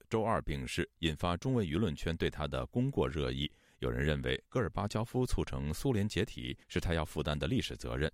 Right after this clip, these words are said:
但也有人说戈尔巴乔夫最大的贡献就是结束了共产党对苏联的统治。以下是本台记者王允的报道。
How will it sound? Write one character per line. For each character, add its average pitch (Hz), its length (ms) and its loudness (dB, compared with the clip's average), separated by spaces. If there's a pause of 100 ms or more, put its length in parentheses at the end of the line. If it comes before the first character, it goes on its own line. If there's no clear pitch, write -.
(260)
但 73 180 2
也 76 200 2
有 76 100 -2
人 57 180 -8
说 71 240 -2 (200)
戈 165 100 2
尔 110 120 2
巴 92 180 2
乔 113 160 0
夫 131 180 -2
最 156 240 2
大 80 140 -2
的 71 80 -2
贡 73 200 -2
献 65 220 -2
就 - 100 -4
是 69 140 -2
结 64 180 -2
束 73 200 -2
了 57 120 -4
共 - 160 -4
产 82 140 -2
党 60 220 -6
对 65 160 -2
苏 - 180 0
联 67 160 -6
的 69 80 -2
统 - 260 0
治。 - 160 -4 (500)
以 - 60 -8
下 - 140 -4
是 - 100 -6
本 - 120 -6
台 - 100 -6
记 67 160 -2
者 55 220 -4
王 69 160 2
允 60 160 -2
的 - 40 -8
报 69 160 0
道。 67 240 -4